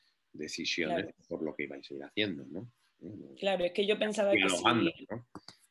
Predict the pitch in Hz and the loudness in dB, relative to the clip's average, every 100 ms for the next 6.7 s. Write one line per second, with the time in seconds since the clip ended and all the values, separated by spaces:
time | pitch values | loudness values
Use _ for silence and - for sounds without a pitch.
0 | _ - 214 202 190 202 196 208 208 - | _ 4 6 6 2 2 2 2 2 0
1 | 196 208 254 233 247 233 202 175 202 220 | 2 4 6 8 10 8 6 6 8 8
2 | 226 220 226 233 220 196 185 185 175 165 | 6 4 0 0 2 4 4 2 -2 -4
3 | 214 196 160 165 180 220 - _ _ - | -6 -4 -4 0 0 0 -8 _ _ -20
4 | - _ _ - 208 202 208 208 185 143 | -20 _ _ 2 4 4 4 2 0 -2
5 | 190 - 180 180 190 185 190 196 196 196 | -4 0 2 4 4 2 0 0 4 6
6 | 208 208 185 196 190 170 160 | 6 4 0 -2 0 2 0